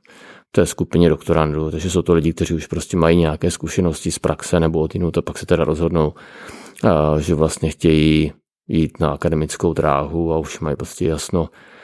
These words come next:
o, o čem chtějí, eh, o čem chtějí psát. Když to prostě standardní americký doktorát je takové, že vlastně dva, tři roky vůbec člověk se jako, eh, zlepšuje v nějaké metodologii a vlastně hledá téma a pak teprve vlastně píše,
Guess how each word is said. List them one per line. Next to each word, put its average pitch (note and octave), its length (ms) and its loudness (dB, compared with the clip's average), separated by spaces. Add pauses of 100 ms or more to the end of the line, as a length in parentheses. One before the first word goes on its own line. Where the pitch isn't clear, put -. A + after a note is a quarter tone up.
(340)
o, E2 460 4
o E2+ 140 -8
čem E2+ 220 0
chtějí, D#2+ 640 2 (200)
eh, F#2 40 -4 (580)
o - 100 -10
čem D#2+ 200 -8
chtějí - 220 -6
psát. C#2 380 -10 (200)
Když - 180 -10
to E2+ 120 2
prostě E2+ 280 -2
standardní F2 460 2
americký E2+ 380 0
doktorát E2+ 360 2
je E2+ 60 4
takové, E2 460 0
že D#2 100 -6
vlastně D#2+ 360 -4 (540)
dva, F#2 160 2
tři - 220 2
roky E2+ 300 2
vůbec E2 280 -2 (100)
člověk E2+ 260 -2
se E2+ 160 0
jako, E2 440 0 (540)
eh, F2 260 2
zlepšuje E2+ 400 0
v E2 40 -4
nějaké F2 280 0
metodologii E2+ 640 2
a E2 40 4
vlastně E2 300 -4
hledá E2+ 320 0
téma E2 360 2
a E2 40 2
pak E2 180 0
teprve E2 320 -2
vlastně E2 320 -4
píše, E2 420 -2